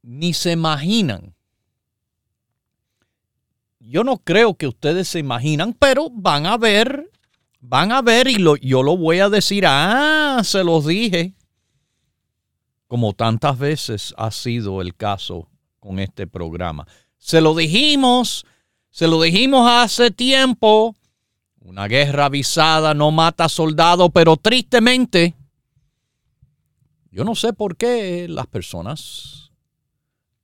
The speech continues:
no les gusta hacer caso como deben. Ok. Bueno.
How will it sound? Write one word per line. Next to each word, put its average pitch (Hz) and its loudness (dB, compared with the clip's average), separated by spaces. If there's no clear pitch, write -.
no 87 -12
les 143 -4
gusta 113 -8
hacer - -8
caso 226 -4
como 120 2
deben. 107 2
Ok. 233 -2
Bueno. 104 -2